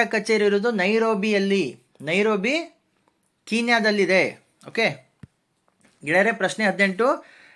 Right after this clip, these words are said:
ಯಾವ ರಾಜ್ಯ ಸರ್ಕಾರವು ಇತ್ತೀಚೆಗೆ ಸರ್ಕಾರಿ ಮತ್ತು ಖಾಸಗಿ ಆಸ್ತಿಗಳೆರಡಕ್ಕೂ ಹಾನಿಯಾದರೆ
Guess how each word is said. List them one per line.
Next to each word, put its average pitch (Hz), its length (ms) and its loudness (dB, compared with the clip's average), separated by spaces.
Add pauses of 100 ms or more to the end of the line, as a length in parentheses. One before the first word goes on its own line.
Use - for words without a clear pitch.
ಯಾವ 208 300 6
ರಾಜ್ಯ 226 300 4
ಸರ್ಕಾರವು 214 500 2
ಇತ್ತೀಚೆಗೆ 214 440 -2
ಸರ್ಕಾರಿ 220 460 2
ಮತ್ತು 208 280 -2
ಖಾಸಗಿ 196 480 0
ಆಸ್ತಿಗಳೆರಡಕ್ಕೂ 196 1000 0
ಹಾನಿಯಾದರೆ 180 960 0